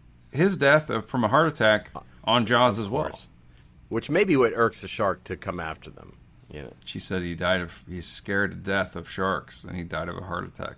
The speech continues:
Speaker 1: because of it.
Speaker 2: This film is a treatise on bullying as well, and, but it, it, it, yeah, it, it's fine.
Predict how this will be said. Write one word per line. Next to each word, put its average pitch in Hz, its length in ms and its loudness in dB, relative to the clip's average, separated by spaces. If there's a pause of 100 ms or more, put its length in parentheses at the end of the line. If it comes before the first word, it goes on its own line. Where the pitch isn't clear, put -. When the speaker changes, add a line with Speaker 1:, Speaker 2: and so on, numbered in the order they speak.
Speaker 1:
because - 280 -16
of - 80 -14
it. - 140 -16
Speaker 2:
This - 80 -20
film 143 260 0
is 120 120 0
a 113 40 -6
treatise 131 480 -4
on 104 200 -2 (200)
bullying 98 480 2
as 78 160 -10
well, 85 580 -2
and, 82 360 -8 (880)
but 127 200 4 (800)
it, 214 140 4
it, 175 180 2
it, 147 400 0
yeah, 107 140 -4
it, 87 160 -8 (160)
it's - 260 -12
fine. 64 400 -12